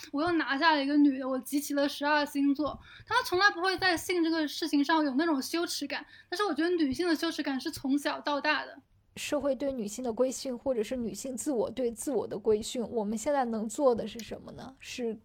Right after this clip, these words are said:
Speaker 2: 是不是就更多的去看一些关于女性主义的书，启蒙，尽可能的去启蒙自己的女性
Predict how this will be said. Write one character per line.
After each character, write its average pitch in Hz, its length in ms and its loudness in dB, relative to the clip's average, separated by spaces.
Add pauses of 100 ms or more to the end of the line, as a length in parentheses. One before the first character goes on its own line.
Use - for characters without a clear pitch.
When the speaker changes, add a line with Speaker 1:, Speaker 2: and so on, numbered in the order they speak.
Speaker 2:
是 - 160 -14
不 247 100 -6
是 240 160 -4
就 226 160 0
更 233 240 -4
多 226 160 4
的 214 140 0
去 233 220 -10
看 262 300 -6
一 233 100 -6
些 220 360 -4 (460)
关 262 180 2
于 247 60 -2
女 233 120 -2
性 247 220 -8
主 - 160 -6
义 226 80 -2
的 202 140 -2
书， 214 240 -8
启 208 300 -6
蒙， 202 240 -4
尽 277 180 -6
可 247 120 -4
能 196 140 -6
的 226 80 -2
去 226 160 -14
启 - 280 -12
蒙 - 220 -12
自 254 140 -10
己 220 120 -4
的 165 160 -6
女 208 180 -6
性 214 400 -8